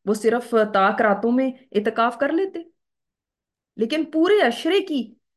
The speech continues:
ये सारे दिन रातों में आप सल्लल्लाहु अलैहि वसल्लम एतकाफ करते थे। इससे इन दस रातों की फजीलत पता चलती है। हाँ, ये जरूर है कि इन सारी रातों की मलिका जो है, वो लैलतुल कदर है।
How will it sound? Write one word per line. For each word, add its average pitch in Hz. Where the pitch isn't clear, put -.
ये 262
सारे 302
दिन 247
रातों 247
में 269
आप 226
सल्लल्लाहु 226
अलैहि 226
वसल्लम 220
एतकाफ 208
करते 233
थे। 349
इससे 294
इन 311
दस 254
रातों 220
की 277
फजीलत 247
पता 208
चलती 202
है। 220
हाँ, 285
ये 220
जरूर 269
है -
कि 226
इन 247
सारी 233
रातों 190
की 233
मलिका 185
जो 202
है, -
वो 233
लैलतुल 190
कदर 151
है। 185